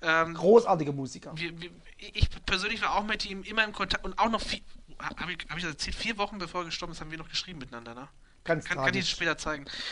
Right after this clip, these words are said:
Speaker 1: Ähm, und toll, ähm, das Opening, was auch offensichtlich vom britischen Kommentator honoriert wurde, ähm, es hörte sich so unfassbar nach, nach Dieter Reiter, und dachte ich mir, das ist, also das hört sich, also das könnte auch er gemacht haben. Dann sehe ich es, er, er war's, ne? Und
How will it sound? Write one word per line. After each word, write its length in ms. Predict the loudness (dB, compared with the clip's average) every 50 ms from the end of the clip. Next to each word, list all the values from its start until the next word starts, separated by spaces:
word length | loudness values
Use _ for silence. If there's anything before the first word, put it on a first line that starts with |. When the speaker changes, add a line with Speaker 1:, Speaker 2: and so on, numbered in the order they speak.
| -6 -6 -8 -8 -4 2
Speaker 1:
Ähm, 240 | 6 6 6 6 4 -6 -10 -2 4
und 240 | 4 4 4 4 0 -2 -4 -12 -14 -16 -18 -20 -18 -20 -20 -20 -20 -16 -6 0
toll, 280 | 2 8 10 10 10 10 8 2 -2 4
ähm, 260 | 6 6 6 6 4 -2 -8 -4
das 260 | -2 -2 -2 0 2
Opening, 640 | 4 4 4 2 -2 -4 -4 -4 -4 -4 -4 -6 -10 -12 -16 -14 -8
was 220 | -6 -4 -4 -4 -2
auch 220 | -2 -2 -2 -2 -4
offensichtlich 500 | -8 -6 -6 -6 -6 -8 -6 -6 -6 -6
vom 160 | -6 -8 -8
britischen 400 | -8 -8 -8 -6 -6 -6 -6 -6
Kommentator 640 | -8 -6 -6 -6 -6 -4 -4 -4 -4 -4 -6 -6
honoriert 520 | -6 -6 -6 -6 -6 -4 -6 -6 -6 -6 -10
wurde, 320 | -10 -8 -6 -4 -4 -6 -6 -10 -16 -14 -14 -14 -14 -16 -12 -4
ähm, 300 | 0 2 2 2 2 -2 -6 -14 -18 -18 -20 -20 -20 -20 -20 _ -20 -20 _ -20 _ -20 -20 _ -20 -20 -20 -14 -4
es 140 | 0 0 2
hörte 180 | 2 2 2
sich 160 | 2 0 -2 -2
so 100 | -2 -4
unfassbar 520 | -6 -8 -4 0 0 0 0 2 2 2
nach, 180 | 2 2 0 0
nach 120 | 0 -4
Dieter 300 | -4 -4 -4 -2 -2 2
Reiter, 160 | 2 2 0
und 100 | 0 -2
dachte 140 | -4 -4 -4
ich 100 | -6 -6
mir, 80 | -6 -6
das 160 | -6 -6 -6
ist, 160 | -8 -10 -14 -16 -12 -10
also 120 | -8 -8 -4
das 200 | -2 0 0 0
hört 120 | 0 -2 -4
sich, 100 | -4 -6 -6 -14 -16 -16 -14 -12
also 160 | -12 -10 -6
das 200 | -2 0 0 2
könnte 200 | 2 2 2 2
auch 100 | 2 6
er 140 | 6 6 6
gemacht 240 | 6 4 2 2 2
haben. 60 | 4
Dann 140 | 4 4 4
sehe 180 | 4 0 2
ich 100 | 4 6
es, 140 | 6 4 4
er, 280 | 2 -2 -2 -2 -2 2
er 160 | 2 2 4
war's, 380 | 6 6 6 6 6 4 0 0
ne? 240 | 0 0 0 0
Und 280 | 0 -2 -4 -4 -6 -8